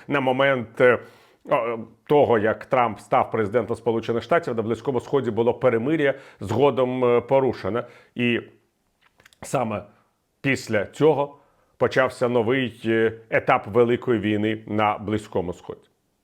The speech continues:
Це ще раз, е, демонструє, що зовнішньополітична тактика Дональда Трампа у зв'язку з непрофесійністю і некомпетентністю як самого американського президента,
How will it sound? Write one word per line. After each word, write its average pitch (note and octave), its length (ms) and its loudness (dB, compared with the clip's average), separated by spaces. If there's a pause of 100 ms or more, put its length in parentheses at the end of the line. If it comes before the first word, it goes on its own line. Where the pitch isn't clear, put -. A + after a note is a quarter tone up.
(340)
Це - 240 4
ще F3 420 4
раз, A2+ 380 -2
е, A2 160 2
демонструє, B2+ 580 2
що C#3 240 0 (240)
зовнішньополітична C#3+ 1200 0 (320)
тактика C3+ 520 4
Дональда A2+ 400 0
Трампа F3 340 -2
у B2 80 0
зв'язку C3+ 320 -2
з A#2 100 -4
непрофесійністю D3 1000 -2
і A2 60 0
некомпетентністю C#3 1000 -2
як A#2+ 180 0
самого C#3+ 460 0
американського G#2+ 600 -4
президента, A#2 520 -2